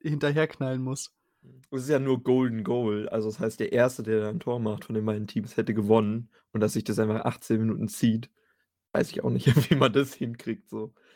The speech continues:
Speaker 2: Ich glaub, mein höchstes in dem Spiel war mal so fünf Minuten drüber, wo du dann echt zehn Minuten spielst
Speaker 1: Aber
Speaker 2: Nur
Speaker 1: das
Speaker 2: um
Speaker 1: Schlimmste ist, du gehst ja dann, du hast die ganze Zeit einfach nur konstant Adrenal-, Adrenalin so.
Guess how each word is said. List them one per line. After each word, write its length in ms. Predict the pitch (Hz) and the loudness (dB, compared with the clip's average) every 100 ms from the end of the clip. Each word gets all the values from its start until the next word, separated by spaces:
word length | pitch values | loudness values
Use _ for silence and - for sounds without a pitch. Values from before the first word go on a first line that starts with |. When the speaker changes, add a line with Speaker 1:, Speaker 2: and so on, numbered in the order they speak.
| _ | _
Speaker 2:
Ich 100 | _ | _
glaub, 160 | 117 - | -4 0
mein 200 | 113 117 | 0 2
höchstes 380 | 123 127 127 | 2 0 -6
in 60 | 117 | -4
dem 140 | 117 | -4
Spiel 300 | 110 - 113 | -6 -2 0
war 100 | 107 | 0
mal 160 | 107 147 | 0 -2
so 260 | 180 110 - _ | -2 -6 -8 _
fünf 380 | - - 117 - | -8 -2 -2 -2
Minuten 320 | 113 110 117 | -2 -2 -2
drüber, 340 | 107 117 110 101 | 2 4 4 4
wo 80 | |
du 100 | 107 | 0
dann 180 | 104 - | 2 0
echt 260 | - - - | -2 -6 -4
zehn 240 | - 117 | 0 2
Minuten 320 | 113 117 - | 2 0 -2
spielst 640 | 113 - 113 110 110 - _ _ _ _ _ _ - | -10 -2 4 4 2 -6 _ _ _ _ _ _ 0
Speaker 1:
Aber 140 | 117 | 4
Speaker 2:
Nur 20 | - | 4
Speaker 1:
das 60 | 226 | 2
Speaker 2:
um 60 | |
Speaker 1:
Schlimmste 340 | 208 202 - 175 | 0 -2 0 -4
ist, 120 | - | -4
du 40 | |
gehst 240 | 143 180 - | -6 -6 -4
ja 80 | 156 | -4
dann, 160 | 147 | -4
du 100 | 139 | -6
hast 300 | - 185 - | -6 -6 -6
die 100 | 151 | -4
ganze 300 | 165 160 - | -2 -2 -4
Zeit 180 | - 185 | -6 -4
einfach 180 | 170 180 | -2 0
nur 120 | 165 | 0
konstant 500 | - 190 190 - 160 | 0 -2 0 -2 0
Adrenal-, 520 | 160 165 151 143 147 - | -2 0 0 0 -2 -6
Adrenalin 600 | 151 156 151 135 185 131 | -10 -6 -6 -6 -10 -12
so. 200 | - | -12